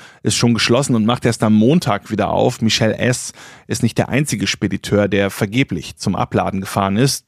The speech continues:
Ja, da ist sogar ein bisschen was los und einige Trucker warten dort nun aufs Abladen und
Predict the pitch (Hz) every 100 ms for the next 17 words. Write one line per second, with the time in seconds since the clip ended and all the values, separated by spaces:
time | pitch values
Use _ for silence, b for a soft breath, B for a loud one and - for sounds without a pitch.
0 | - 101 143 151 - - 131 123 147 -
1 | 123 117 113 143 208 139 - - 135 127
2 | - - 113 113 101 95 110 113 104 98
3 | - 110 98 - - 123 - 110 107 107
4 | 98 101